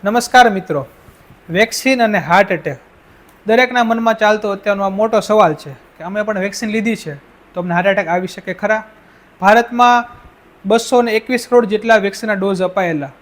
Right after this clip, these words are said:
અને તેમાંથી બસો પાંચ કરોડ ડોઝ તો કોવિડશિલ્ડના હતા. એસ્ટ્રાઝેનેકા કંપની કે જેણે કોવિડશિલ્ડ ડેવલપ કરી, તેણે હમણાં સ્વીકાર્યું છે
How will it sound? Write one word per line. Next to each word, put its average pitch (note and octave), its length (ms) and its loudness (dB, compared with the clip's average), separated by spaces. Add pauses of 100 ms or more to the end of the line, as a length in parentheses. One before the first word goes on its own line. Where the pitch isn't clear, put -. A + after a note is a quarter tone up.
(360)
અને G3 100 -12
તેમાંથી A#3+ 380 -2
બસો A3+ 300 -2
પાંચ A#3 300 2
કરોડ A#3 180 0
ડોઝ A3+ 240 0
તો A#3+ 120 0
કોવિડશિલ્ડના G#3+ 760 -2
હતા. D3 260 -8 (760)
એસ્ટ્રાઝેનેકા A#3+ 800 2
કંપની A3+ 480 -4 (160)
કે F3 80 -8
જેણે G3 220 -2
કોવિડશિલ્ડ G#3+ 500 0
ડેવલપ A3 340 0
કરી, A3 240 2
તેણે G#3+ 240 -2
હમણાં A3+ 200 0
સ્વીકાર્યું G#3 580 0 (220)
છે F#3 180 -10